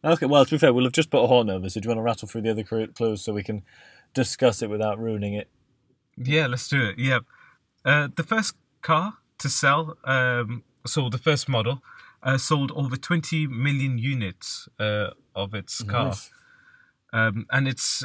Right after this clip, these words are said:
Speaker 2: it retained that title up until the Golf beat it, uh, but that was in the early, uh, two thousands.
Speaker 1: Okay.
Speaker 2: And the fourth clue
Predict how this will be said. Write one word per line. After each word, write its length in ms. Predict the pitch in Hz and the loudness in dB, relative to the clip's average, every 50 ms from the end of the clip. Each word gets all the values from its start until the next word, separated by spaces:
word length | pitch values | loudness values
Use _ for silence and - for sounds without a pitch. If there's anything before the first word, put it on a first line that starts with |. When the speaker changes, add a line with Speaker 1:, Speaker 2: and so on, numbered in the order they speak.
| 135 | -6
Speaker 2:
it 160 | - 127 131 120 | -6 -4 -4 -4
retained 460 | 110 117 123 - - 156 151 147 139 | -4 -4 -4 -2 0 0 0 2 2
that 120 | 131 117 - | 0 -2 -2
title 540 | - - 117 113 110 - 120 110 110 - - | 0 0 0 0 0 -2 -4 -4 -4 -6 -6
up 220 | - 113 110 - - | -6 -6 -6 -4 -4
until 380 | 120 113 - - 120 110 110 104 | -4 -4 -2 -2 -4 -4 -4 -4
the 120 | - 117 | -6 -8
Golf 460 | 101 - - 110 107 104 - - - - - | -6 -4 -4 -4 -4 -4 -6 -12 -18 -12 -10
beat 260 | 104 98 98 - - | -8 -8 -8 -8 -12
it, 140 | - - - - | -14 -14 -10 -8
uh, 240 | 107 101 98 92 95 | -6 -6 -6 -6 -6
but 160 | 98 - 104 | -8 -6 -4
that 120 | 107 104 104 | -4 -4 -4
was 200 | 104 104 98 - | -6 -8 -8 -8
in 180 | 104 101 101 98 | -8 -8 -8 -8
the 200 | - 95 92 101 | -8 -8 -8 -6
early, 320 | 98 98 98 98 95 95 95 - _ - _ - | -6 -6 -6 -6 -8 -8 -10 -14 _ -20 _ -12
uh, 160 | 101 98 95 95 | -12 -10 -10 -12
two 160 | - - 104 | -12 -12 -10
thousands. 560 | - 98 95 92 92 95 87 87 101 - - _ _ _ - | -8 -8 -10 -10 -10 -12 -14 -14 -16 -16 -18 _ _ _ -12
Speaker 1:
Okay. 260 | 147 - - 104 117 127 _ _ _ _ _ _ _ _ _ _ _ _ _ _ _ - | -10 -6 -6 -6 -6 -6 _ _ _ _ _ _ _ _ _ _ _ _ _ _ _ -4
Speaker 2:
And 520 | 110 107 107 113 113 113 110 110 104 - - _ _ _ _ _ _ _ _ _ _ _ _ - | -2 -2 -2 -2 -2 -4 -4 -4 -6 -8 -12 _ _ _ _ _ _ _ _ _ _ _ _ -8
the 60 | 120 | -8
fourth 380 | - - - 151 147 135 - | -6 -4 -2 -2 -2 -2 -6
clue 260 | - - 156 165 196 | -6 -4 -4 -4 -4